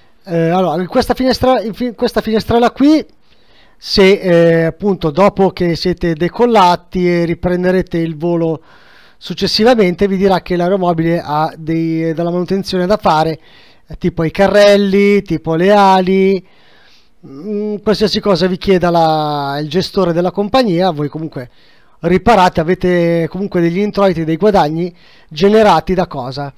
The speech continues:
Generati, ecco, questa magari è la, questa qua dove è scritto pilot è la, è la sezione dedicata al pilota, ai suoi guadagni, i suoi, il suo stipendio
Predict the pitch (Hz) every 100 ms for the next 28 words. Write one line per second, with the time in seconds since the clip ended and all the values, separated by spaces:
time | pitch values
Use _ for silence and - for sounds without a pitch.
0 | - - - - _ - 147 196 226 220
1 | 202 220 226 170 147 151 202 - 165 180
2 | 175 160 165 - - 160 175 196 175 170
3 | 165 - 170 165 - 185 175 160 156 156
4 | 147 - 165 160 156 151 147 143 139 -
5 | - - - - _ _ - - 180 180
6 | 202 - 220 196 175 180 185 196 180 175
7 | 165 226 226 240 240 233 208 170 156 -
8 | 170 151 185 190 185 185 190 196 180 160
9 | 156 156 151 151 147 147 147 147 147 -
10 | 156 208 202 180 170 170 170 160 160